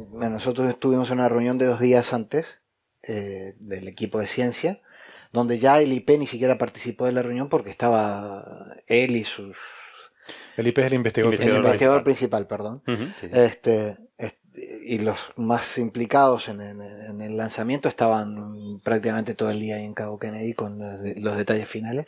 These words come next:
Speaker 3: Ujú.
Speaker 1: Eh, y, mm, eh, y luego nos, el, el día del lanzamiento... Eh, todo el equipo de ciencia, más los invitados de la gente del equipo de ciencia, más el, todo el equipo de nasa y sus invitados,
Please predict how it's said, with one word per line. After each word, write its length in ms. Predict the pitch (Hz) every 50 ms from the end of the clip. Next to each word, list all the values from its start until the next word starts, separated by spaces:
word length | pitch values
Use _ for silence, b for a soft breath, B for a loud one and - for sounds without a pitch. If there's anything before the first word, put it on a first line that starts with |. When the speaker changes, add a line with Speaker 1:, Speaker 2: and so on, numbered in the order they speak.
| - -
Speaker 3:
Ujú. 200 | 135 113 98 107 117 120 B B B B B B B B B B B -
Speaker 1:
Eh, 520 | - 120 110 107 104 104 101 101 98 98 _ _ _ _ _ _ _ _ _ _ _ - _ _ _
y, 580 | - 131 127 123 123 120 120 117 113 113 113 110
mm, 440 | 110 110 110 110 110 107 107 107 104 214 _ _ _ _ _ _ _ - _
eh, 500 | - - 123 - - 113 113 110 107 - - _
y 120 | - 127 117
luego 340 | 113 127 139 143 143 165 175
nos, 400 | 160 147 139 131 123 - - - -
el, 220 | 117 113 113 113
el 140 | 117 110 110
día 160 | 110 127 131
del 80 | 131 139
lanzamiento... 800 | 147 147 139 147 147 151 151 151 151 151 139 - 170 175 190 185 B B B B B B B B B B
Eh, 480 | - 120 113 110 107 107 107 104 104 104 _ _
todo 220 | - 135 139 143
el 100 | 139 127
equipo 340 | 120 120 - 135 117 - 135
de 60 | 131 120
ciencia, 640 | - - 151 147 143 147 143 - - - 151 151
más 300 | 139 127 120 113 104 -
los 180 | 117 107 - -
invitados 520 | 113 107 107 107 _ 123 127 127 127 123 120
de 60 | 120
la 100 | 117 107
gente 280 | - - 117 113 - 120
del 140 | 117 117
equipo 280 | 113 107 - 113 - 127
de 60 | 120
ciencia, 480 | - - 135 127 127 131 - - 135 131
más 420 | 120 117 113 113 113 110 107 - -
el, 420 | 110 110 104 104 104 104 - _
todo 180 | _ - 117 113
el 80 | 110 113
equipo 360 | 107 - 123 110 - 117 113
de 140 | 110 110 110
nasa 480 | 117 127 127 - - - 110 107 107
y 120 | 107 104 101
sus 260 | - - 107 - -
invitados, 520 | 110 110 113 110 - 127 131 143 156 -